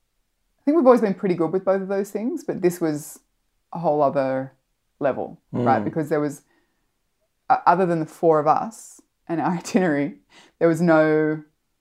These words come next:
Speaker 1: certainty or stability. It was just kind of changing,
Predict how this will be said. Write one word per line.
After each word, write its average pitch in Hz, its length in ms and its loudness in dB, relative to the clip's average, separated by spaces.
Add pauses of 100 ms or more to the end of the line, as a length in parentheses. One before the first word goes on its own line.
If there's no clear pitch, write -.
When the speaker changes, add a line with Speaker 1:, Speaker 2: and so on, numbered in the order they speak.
(160)
Speaker 1:
certainty 131 480 -4
or 131 80 -8
stability. - 500 -6
It - 80 -8
was 135 160 -8
just 135 180 -10
kind 135 220 -4
of 131 240 -6 (1040)
changing, 135 720 -2